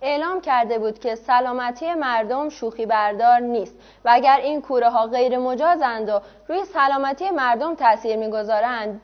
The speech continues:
باید تعطیل بشن. مصطفی بخشی، بخشدار مرکزی رفسنجان، هم اعلام کرده بود که تعدادی از شهروندان ساکن شهرک نفت هم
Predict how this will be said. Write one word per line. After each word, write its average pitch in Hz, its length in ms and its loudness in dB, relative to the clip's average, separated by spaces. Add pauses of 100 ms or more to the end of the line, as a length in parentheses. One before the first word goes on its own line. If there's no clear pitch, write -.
(120)
باید 302 440 2
تعطیل 214 500 -2
بشن. - 320 -12 (380)
مصطفی 262 440 2 (160)
بخشی، 254 640 4
بخشدار 247 460 4
مرکزی 254 560 -2 (120)
رفسنجان، 247 800 0
هم 220 320 -6
اعلام 269 360 -4
کرده 220 380 0
بود 214 240 -8
که 208 180 -2 (320)
تعدادی 302 380 2
از 330 260 2
شهروندان 247 760 2
ساکن 285 600 0
شهرک 269 560 2
نفت 269 480 -4
هم 220 160 -4